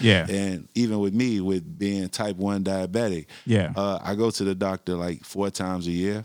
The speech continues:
Speaker 1: Okay.
Speaker 2: And I have no complications. And my A one C is always where it's supposed to be.
Speaker 1: Good stuff.
Speaker 2: And the thing is, I'm a living, like, a proof of concept that it works.
Speaker 1: Yeah.
Speaker 2: So due to the fact that I know it works,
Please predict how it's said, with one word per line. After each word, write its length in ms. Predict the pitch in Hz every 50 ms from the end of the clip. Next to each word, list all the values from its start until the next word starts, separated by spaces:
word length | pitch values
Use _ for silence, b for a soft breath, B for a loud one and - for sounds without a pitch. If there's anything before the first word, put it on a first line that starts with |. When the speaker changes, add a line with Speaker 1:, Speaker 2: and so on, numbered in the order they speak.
| - _ -
Speaker 1:
Okay. 320 | 113 110 107 - 110 110 143 - -
Speaker 2:
And 480 | - 92 92 90 90 90 90 90 90 - - -
I 80 | 90
have 300 | 92 98 95 92 85 82
no 160 | 90 95 95
complications. 880 | - - 98 92 90 - 87 87 - 101 92 85 78 - 76 73 73 82
And 100 | 78 82
my 160 | 85 85 78 78
A 140 | 95 98
one 220 | 92 92 90 87 82
C 260 | - - 90 90 87
is 140 | 82 78 78
always 520 | 73 82 85 85 85 82 82 80 80 73
where 160 | 78 82 80
it's 120 | 80 80 -
supposed 440 | 82 - - 82 80 80 76 - -
to 80 | 80
be. 300 | 78 90 90 80 67 - -
Speaker 1:
Good 180 | - 110 104 101
stuff. 320 | - - 98 107 139 - -
Speaker 2:
And 280 | 101 98 95 92 90
the 80 | 92 92
thing 320 | 85 - 98 98 95 92
is, 360 | 104 135 143 127 113 104 90 - - _ _ -
I'm 140 | 92 113 123
a 60 | 104
living, 420 | 98 101 104 101 98 98 92 76
like, 180 | 92 101 95 -
a 60 | -
proof 260 | - - 127 123 98
of 140 | 104 95 -
concept 560 | - 143 147 131 117 - 110 101 90 73 80
that 120 | 92 95 92
it 60 | 90
works. 520 | 87 104 147 165 127 - - - - - - B B
Speaker 1:
Yeah. 260 | 127 120 104 82 76
Speaker 2:
So 220 | - - 98 101
due 200 | 90 92 131 143 127
to 120 | - 117
the 100 | 101 101
fact 320 | 95 - 107 110 107 95 90
that 100 | 95 95
I 120 | 95 92
know 220 | 95 98 98 92 87
it 100 | 85 85
works, 480 | 101 143 156 135 117 104 - - -